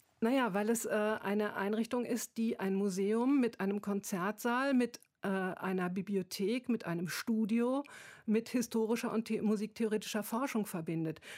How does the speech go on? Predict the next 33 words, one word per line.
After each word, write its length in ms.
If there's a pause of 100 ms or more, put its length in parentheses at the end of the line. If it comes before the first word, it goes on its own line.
Das 180
heißt, 300
eigentlich 580
ist 180
das 200
sim 340 (240)
schon 300
in 360
sich 460
so 240
interdisziplinär 1300 (1040)
aufgestellt, 960 (420)
ähm, 340 (260)
wie 480
man 300
es 160
für 140
die 160
Stiftung 360
insgesamt 680
gerne 240
hätte. 460 (380)
Und 200
es, 200
äh, 340 (180)
es 180
steht 300
ja 220
auch 120
an 180
einer 100
interessanten 640
Stelle 400